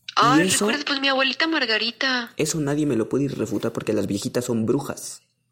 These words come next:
Speaker 2: No todas. Las curanderas.
Speaker 1: Mm, ¿cómo que las curanderas?
Speaker 2: Pues mi abuelita Margarita era curandera.
Speaker 1: O sea, una bruja.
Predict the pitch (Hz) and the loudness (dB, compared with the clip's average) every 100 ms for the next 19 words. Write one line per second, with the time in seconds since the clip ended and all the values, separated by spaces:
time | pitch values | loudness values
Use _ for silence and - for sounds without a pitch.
0 | _ _ _ - - - - - - 370 | _ _ _ -14 -12 -12 -14 -10 -2 0
1 | 370 - 214 208 156 - - - - _ | -2 -2 -2 0 0 -2 -4 -8 -10 _
2 | _ - - - 208 - - 208 202 202 | _ -20 -8 -2 -2 0 0 0 0 -2
3 | 208 220 196 175 175 - - _ _ _ | 0 0 0 -2 -6 -14 -16 _ _ _
4 | _ _ _ - - _ _ _ - 147 | _ _ _ -20 -20 _ _ _ -20 -20
5 | _ _ - 107 101 95 95 90 104 107 | _ _ -8 -4 -2 0 -2 -2 -2 -2
6 | 95 - 95 98 95 - - - _ _ | -4 -6 -6 -4 -6 -8 -14 -20 _ _
7 | _ _ - - _ - 202 208 196 196 | _ _ -18 -18 _ -4 -2 0 0 0
8 | 190 240 214 190 185 185 208 202 - 185 | 0 0 0 0 -2 -2 -2 -2 0 -2
9 | 180 180 185 185 190 190 - _ _ - | -2 -2 -2 -2 -4 -10 -18 _ _ -20
10 | _ - _ - 98 101 95 95 113 127 | _ -20 _ -6 -4 -2 -2 0 0 0
11 | - | -4